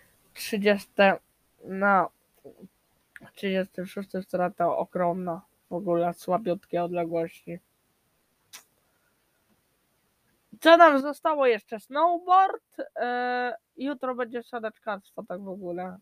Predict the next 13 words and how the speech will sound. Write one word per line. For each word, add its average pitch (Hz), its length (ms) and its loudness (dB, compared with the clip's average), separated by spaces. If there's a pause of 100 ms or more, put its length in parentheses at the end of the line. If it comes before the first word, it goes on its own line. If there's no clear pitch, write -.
(160)
bo 180 300 2
odkryłem, 185 520 0
co 190 140 -8
to - 120 -6
jest. 175 340 -4 (540)
Sorry 175 300 -4
za 175 160 -6
wczoraj. 175 420 -6 (960)
Teraz 254 340 6
zostało 269 360 0
nam 240 240 2
łyżwiarstwo 294 960 6
szybkie - 1080 -2